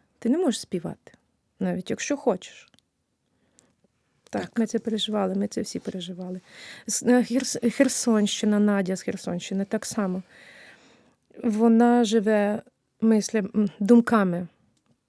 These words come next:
Speaker 1: Подумки вона вдома. Вона так за свою Херсонщину, вона так тримається, вона так,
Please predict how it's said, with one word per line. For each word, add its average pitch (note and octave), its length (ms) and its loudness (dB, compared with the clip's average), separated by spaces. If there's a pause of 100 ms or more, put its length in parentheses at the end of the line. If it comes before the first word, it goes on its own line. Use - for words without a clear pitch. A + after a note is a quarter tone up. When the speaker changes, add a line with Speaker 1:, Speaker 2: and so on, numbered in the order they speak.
(300)
Speaker 1:
Подумки A#3 440 4
вона G3 200 0
вдома. F3 420 -6 (640)
Вона A3+ 640 2 (200)
так A3+ 340 -2
за G#3+ 100 -4
свою G#3 320 -4
Херсонщину, G#3 680 -4
вона G#3 180 0
так G3+ 220 -8
тримається, G#3 460 -2
вона G#3+ 280 0
так, - 260 -6